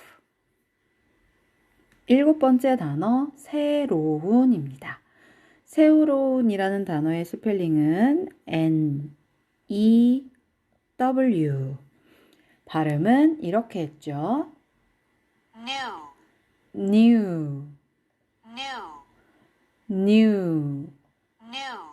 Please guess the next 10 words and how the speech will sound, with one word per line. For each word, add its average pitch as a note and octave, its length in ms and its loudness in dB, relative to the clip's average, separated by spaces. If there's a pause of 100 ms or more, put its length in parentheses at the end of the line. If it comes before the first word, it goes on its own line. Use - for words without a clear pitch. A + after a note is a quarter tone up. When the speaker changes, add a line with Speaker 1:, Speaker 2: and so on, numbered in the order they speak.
(800)
Speaker 1:
New. F3+ 1040 0 (1900)
여덟 G#3+ 380 4
번째 A#3+ 400 2
단어는 D#3 720 -2 (1040)
이천이십삼 B3+ 1120 2
년 B3 420 4
할 E3 180 -6 (140)
때 D#3+ 200 -6
그 F#3+ 320 -2
년과 D3+ 1040 -2